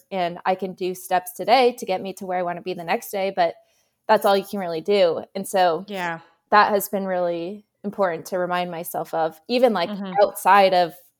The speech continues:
Speaker 1: soccer and
Speaker 2: Totally.
Speaker 1: just in
Speaker 2: Just
Speaker 1: real
Speaker 2: being a
Speaker 1: life. <laughs>
Speaker 2: person.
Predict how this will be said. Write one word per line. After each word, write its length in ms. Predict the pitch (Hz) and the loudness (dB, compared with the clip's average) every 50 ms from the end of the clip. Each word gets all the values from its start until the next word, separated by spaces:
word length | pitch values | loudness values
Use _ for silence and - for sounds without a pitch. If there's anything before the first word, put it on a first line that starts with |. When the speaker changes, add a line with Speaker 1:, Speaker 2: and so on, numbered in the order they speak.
| _ _ | _ _
Speaker 1:
soccer 640 | - - 190 185 185 - 190 185 175 170 170 - - - | -2 2 2 2 2 2 0 0 0 0 0 -4 -4 -6
and 360 | 190 180 175 170 165 165 160 | -4 -2 -2 -2 -2 -4 -6
Speaker 2:
Totally. 380 | 185 208 208 214 214 202 185 | -4 -2 -2 0 0 0 0
Speaker 1:
just 160 | 180 - - 262 | 0 0 2 2
in 100 | 240 220 | 0 2
Speaker 2:
Just 120 | 202 208 | 2 4
Speaker 1:
real 40 | 202 | 4
Speaker 2:
being 180 | 196 190 180 208 | 4 6 6 6
a 20 | |
Speaker 1:
life. 100 | 226 190 | 6 6
<laughs> 0 | |
Speaker 2:
person. 580 | 160 226 294 381 - 285 202 175 330 311 294 | 4 4 2 2 0 -2 -2 2 2 2 2